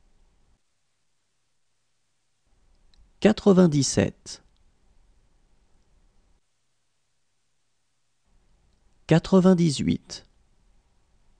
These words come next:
Quatre-vingt-dix-neuf.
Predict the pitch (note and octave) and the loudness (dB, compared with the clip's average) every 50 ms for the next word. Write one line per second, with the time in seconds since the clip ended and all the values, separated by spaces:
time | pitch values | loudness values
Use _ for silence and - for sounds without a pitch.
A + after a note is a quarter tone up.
0 | _ _ _ _ _ _ _ _ _ _ _ _ _ _ _ _ _ _ _ _ | _ _ _ _ _ _ _ _ _ _ _ _ _ _ _ _ _ _ _ _
1 | _ _ _ _ _ _ _ _ _ _ _ _ _ _ _ _ _ _ _ _ | _ _ _ _ _ _ _ _ _ _ _ _ _ _ _ _ _ _ _ _
2 | _ _ _ _ _ _ _ _ _ _ _ _ _ _ _ _ _ _ _ _ | _ _ _ _ _ _ _ _ _ _ _ _ _ _ _ _ _ _ _ _
3 | _ _ _ _ _ _ _ - _ - E3 F3+ - - G3 F3 F#3+ F#3+ F3+ F3 | _ _ _ _ _ _ _ -16 _ -2 -2 -2 0 0 0 2 2 2 2 0
4 | F3 D#3+ C#3+ B2+ A#2 A2+ - - - - - - - | -2 -2 0 0 0 0 -2 -4 -8 -14 -20 -20 -20